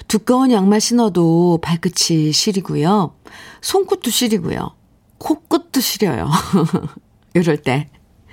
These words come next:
따뜻한 보온병에서 커피 한 잔 따라 마시면 그렇게 속이 든든할 수가 없죠.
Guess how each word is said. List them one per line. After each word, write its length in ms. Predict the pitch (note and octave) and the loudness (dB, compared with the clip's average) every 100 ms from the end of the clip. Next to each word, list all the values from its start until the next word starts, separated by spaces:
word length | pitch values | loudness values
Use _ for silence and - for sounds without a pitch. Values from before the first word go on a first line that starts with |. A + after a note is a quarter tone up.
| - - - - - | -18 -16 -16 -12 -4
따뜻한 520 | C4 C#4+ - C#4 B3+ | -4 -4 -2 2 2
보온병에서 600 | G3+ G3 G3+ G3 E3+ E3 | 2 2 2 2 2 0
커피 300 | - A3+ - | -4 -6 0
한 140 | C4+ G3 | 0 2
잔 160 | F#3 | 0
따라 240 | F3 F#3 F#3 | 0 0 0
마시면 760 | D3 - A#2 A#2+ F#2+ E2 - - _ _ - | 0 -2 -4 -4 -6 -6 -8 -14 _ _ -16
그렇게 340 | - - - | -14 -10 -6
속이 200 | F#3+ G#3 | -2 -2
든든할 400 | G3 F#3 F3+ F3+ F3 | 2 2 4 2 0
수가 260 | E3+ D3 | -2 -4
없죠. 500 | C#3+ - F3 G3 F3 | -4 -4 -2 0 -2